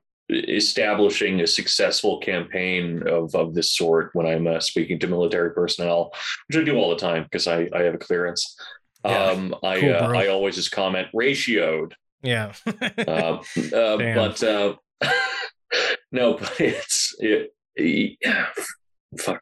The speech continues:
Speaker 1: I just lo-, no, no, no, I, I remembered it again. But, um, a fun fact about all this stuff, uh, that some people may not be aware of,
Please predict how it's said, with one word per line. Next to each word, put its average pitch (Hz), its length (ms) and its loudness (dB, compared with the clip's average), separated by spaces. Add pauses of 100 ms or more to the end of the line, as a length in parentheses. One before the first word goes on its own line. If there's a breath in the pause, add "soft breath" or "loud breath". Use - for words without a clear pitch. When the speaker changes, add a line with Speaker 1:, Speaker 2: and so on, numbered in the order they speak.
Speaker 1:
I 92 60 0
just - 220 -4
lo-, 98 160 0
no, 135 200 4
no, 110 160 2
no, 80 140 0
I, 82 140 -2
I 87 160 0
remembered 90 380 0
it 85 80 2
again. 80 240 -2 (500 loud breath)
But, 110 280 2
um, 107 460 2 (340)
a 117 160 4
fun 196 280 0
fact 98 320 0
about 95 160 0
all 87 160 0
this 87 160 -2
stuff, 82 360 0 (160)
uh, 87 200 0
that 87 120 0
some 95 140 2
people 87 240 0
may 85 140 0
not 82 160 0
be 87 80 2
aware 85 220 4
of, 82 120 -4